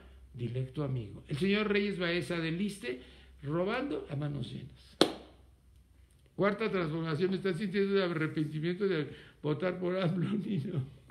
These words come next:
Acapulco Golden, eh, lleva a bendecir las, ¡ay, a la mañanera! Voy a llevar mis, mi-, voy a llegar. Pues,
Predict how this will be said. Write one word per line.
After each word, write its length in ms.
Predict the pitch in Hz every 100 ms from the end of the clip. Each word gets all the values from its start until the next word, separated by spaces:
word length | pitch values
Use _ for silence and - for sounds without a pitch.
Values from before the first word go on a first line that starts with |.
| - - - - - - - -
Acapulco 720 | 151 139 175 202 226 226 220
Golden, 720 | 180 226 220 190 170 151 127 - - - -
eh, 260 | 156 175 143
lleva 260 | 180 220 226
a 20 |
bendecir 400 | 202 180 147 -
las, 200 | 202 - - - -
¡ay, 320 | 269 320 254
a 80 | 233
la 100 | 240
mañanera! 800 | 240 240 240 262 254 202 - - 170
Voy 180 | 208
a 20 | 208
llevar 240 | 190 196
mis, 160 | 196 165
mi-, 340 | 160 147 165 175
voy 160 | 254
a 80 | 320
llegar. 640 | 330 240 196 202 226 - - - - -
Pues, 180 | 139